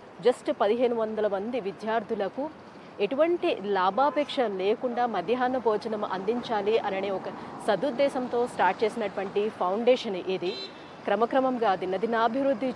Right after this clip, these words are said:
చెందుతూ ఈరోజు సుమారుగా మనకి ఇరవై నాలుగు వేల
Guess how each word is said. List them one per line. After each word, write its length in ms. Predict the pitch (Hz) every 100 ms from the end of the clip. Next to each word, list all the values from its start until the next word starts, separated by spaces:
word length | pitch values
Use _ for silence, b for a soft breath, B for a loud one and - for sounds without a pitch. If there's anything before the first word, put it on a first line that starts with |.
| 226
చెందుతూ 460 | 202 214 233 240 -
ఈరోజు 600 | 214 190 208 240 277 240 247
సుమారుగా 600 | 208 214 269 294 233 240
మనకి 440 | 233 202 262 240 220 B B B - 196
ఇరవై 420 | 220 262 302 302
నాలుగు 640 | 262 214 226 240 233 233 -
వేల 360 | 190 214 214 214